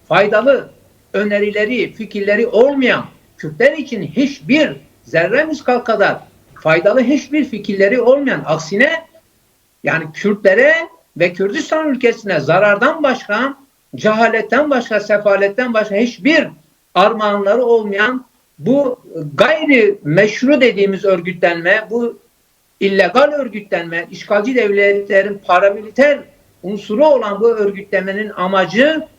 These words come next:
elbette ki bu işgalci devletlerle birlikte hareket etmek, onların maşası olmak,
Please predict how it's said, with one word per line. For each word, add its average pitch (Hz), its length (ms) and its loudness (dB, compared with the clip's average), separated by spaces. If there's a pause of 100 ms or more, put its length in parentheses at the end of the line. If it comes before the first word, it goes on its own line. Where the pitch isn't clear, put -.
(360)
elbette 220 580 0
ki 269 300 -6 (280)
bu 240 160 -4
işgalci 202 460 0
devletlerle 196 680 2
birlikte 196 640 0
hareket 165 460 0
etmek, 285 380 2 (440)
onların 190 400 0
maşası 180 520 0
olmak, 277 380 2